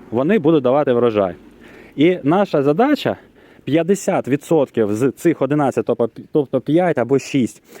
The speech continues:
ми відрізаємо ось так на три бруньки, отак, коротко. От,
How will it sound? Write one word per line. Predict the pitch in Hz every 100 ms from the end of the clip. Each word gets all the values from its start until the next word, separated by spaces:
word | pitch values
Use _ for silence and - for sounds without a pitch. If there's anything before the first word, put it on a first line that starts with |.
| -
ми | 143 180 123
відрізаємо | 95 110 143 160 156 151 120 101 95 -
ось | 127
так | - 131 104 110
на | 135 143
три | 127 151 156
бруньки, | 139 226 220 95 - _ _
отак, | - 117 101
коротко. | - 127 104 - - _ _ _
От, | - 165